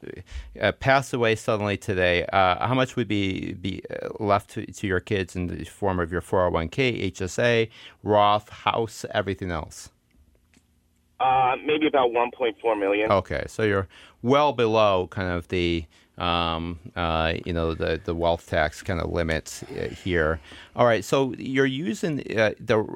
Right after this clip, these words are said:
Speaker 1: the whole life. Um, you're trying to use it as something to pass to your kids. Let me also finally ask you, and I'll turn over to Tom. Do you have any kids who are, um, dependent on you, f-, likely for the rest of their,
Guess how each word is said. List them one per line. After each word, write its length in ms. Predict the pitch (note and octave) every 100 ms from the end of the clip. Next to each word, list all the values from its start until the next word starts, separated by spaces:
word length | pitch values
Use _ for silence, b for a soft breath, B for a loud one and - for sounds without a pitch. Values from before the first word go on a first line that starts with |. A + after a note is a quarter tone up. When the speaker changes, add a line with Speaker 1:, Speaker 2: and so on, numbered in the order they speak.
| - - -
Speaker 1:
the 140 | G2+
whole 600 | G2 - - E3 D#3+ C3+
life. 600 | G#2+ G2+ G#2 G2 F#2 - -
Um, 340 | G#2 G2 F#2+ G2 B B
you're 100 | B2
trying 200 | - D#3
to 60 | C#3 A#2+
use 240 | C3 C3
it 300 | B2 - A2+
as 240 | A2+ A2+ -
something 240 | B2+ A#2+
to 160 | G#2 F#2+ -
pass 260 | A#2 G#2+
to 80 | A#2+
your 80 | G#2
kids. 260 | - A#2
Let 100 | C3+
me 220 | D#3+ C#3+ B2 B B B
also 300 | B2 B2+ - - -
finally 280 | C#3 B2 A#2
ask 200 | A2+ -
you, 220 | A2 G#2 G2+
and 180 | G#2
I'll 120 | G#2 G2+
turn 200 | A#2 G#2
over 120 | G2
to 80 | F#2
Tom. 280 | A2+ G2+ G2
Do 80 | D3+
you 200 | F3+ A3
have 680 | B2 D3+ D3 C3 A#2+ A#2 - B B B B
any 280 | C#3 C3+ B2+
kids 400 | - B2+ A#2+ -
who 160 | A#2+
are, 320 | G#2+ G2+ G2+ - - -
um, 520 | G2+ F#2+ F#2 F#2 F2+ b b -
dependent 480 | - - D3 C3 -
on 240 | A2+ G#2+
you, 160 | G#2+ A2
f-, 220 | - -
likely 500 | - - A#2+ B2 B2
for 120 | A2+ A2
the 140 | G#2
rest 440 | - G2+ A2 A2 G#2+
of 100 | G2
their, 320 | G#2 G#2